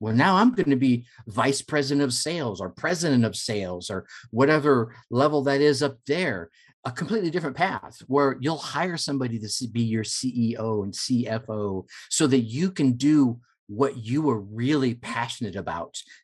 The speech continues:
That's the best way to do it. Unfortunately, we have seen, and we've all know the stories, some folks don't do that because they let their, their ego hold them back. Like, "It's my company, I'm gonna be C E O,"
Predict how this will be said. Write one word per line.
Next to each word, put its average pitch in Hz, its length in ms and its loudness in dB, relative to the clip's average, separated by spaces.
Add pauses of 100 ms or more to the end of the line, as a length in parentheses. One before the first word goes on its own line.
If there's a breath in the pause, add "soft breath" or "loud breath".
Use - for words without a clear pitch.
(100)
That's 147 260 2
the 160 80 -4
best 143 300 2
way 135 100 6
to 120 120 4
do 127 220 4
it. - 160 -8 (540)
Unfortunately, 131 920 0
we 131 160 0
have 139 360 -4
seen, 139 580 0
and 107 140 -8
we've 117 160 -6
all 107 180 -6
know 107 260 -2
the 120 80 -2
stories, 92 520 -6 (580 soft breath)
some 185 280 4
folks 160 340 0
don't 135 320 0
do 165 200 -2
that 110 260 0
because 117 640 0
they 123 80 -2
let 123 340 -4
their, 101 320 0
their 98 160 -6
ego 101 600 2
hold 107 260 -4
them 95 160 -2
back. 98 160 -2
Like, 87 180 -10 (420)
"It's 107 220 -4
my 107 220 2
company, 120 540 0 (100)
I'm 104 260 0
gonna 101 180 -2
be 95 200 -8
C 92 400 -6
E 101 80 0
O," 87 200 -4